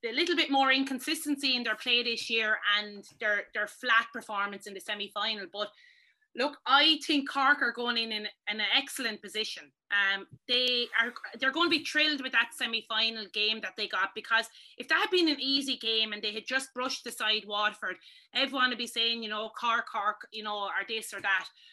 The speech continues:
But they really had to fight for it, and they had to show a massive amount of character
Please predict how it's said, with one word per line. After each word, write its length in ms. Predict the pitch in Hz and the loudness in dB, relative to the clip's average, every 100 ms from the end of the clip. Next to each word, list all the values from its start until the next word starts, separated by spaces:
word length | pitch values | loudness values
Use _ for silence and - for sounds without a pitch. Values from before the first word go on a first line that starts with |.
| - _ - | -20 _ -12
But 140 | 247 | 2
they 120 | 302 | 4
really 360 | 285 330 392 415 | 6 6 6 6
had 160 | 359 311 | 4 2
to 80 | |
fight 420 | - 269 277 277 - | -4 4 4 4 0
for 200 | 226 190 | 0 0
it, 120 | 190 - | -2 0
and 360 | 220 220 220 - | 2 2 -2 -4
they 60 | 226 | 0
had 180 | 247 254 | 0 0
to 60 | |
show 200 | - 254 | -2 0
a 80 | 233 | 2
massive 360 | 247 294 - 269 | 4 4 2 0
amount 340 | 240 233 226 | 2 0 -2
of 100 | 202 | -8
character 640 | - 233 233 226 202 175 | 2 4 4 0 -6 -6